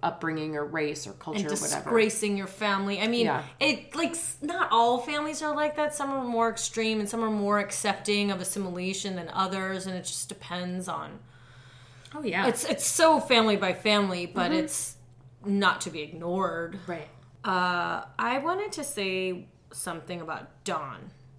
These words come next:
Speaker 3: Okay.
Speaker 2: Because he's introduced in this.
Speaker 3: Yes.
Speaker 2: And so we learned that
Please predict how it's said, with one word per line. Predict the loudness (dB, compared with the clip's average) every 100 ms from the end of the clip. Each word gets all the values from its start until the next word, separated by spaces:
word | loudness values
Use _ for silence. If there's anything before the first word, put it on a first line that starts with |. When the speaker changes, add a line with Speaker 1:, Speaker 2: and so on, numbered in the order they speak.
| -6
Speaker 3:
Okay. | -6 -2 -4
Speaker 2:
Because | -2 -4
he's | 0 0 0
introduced | -6 -6 -10 -10 -10 -10
in | -12
this. | -12 -10 -4
Speaker 3:
Yes. | 2 2 2
Speaker 2:
And | 0
so | -4 -2 2 2
we | 2 0
learned | 2 2 2
that | 2 2 0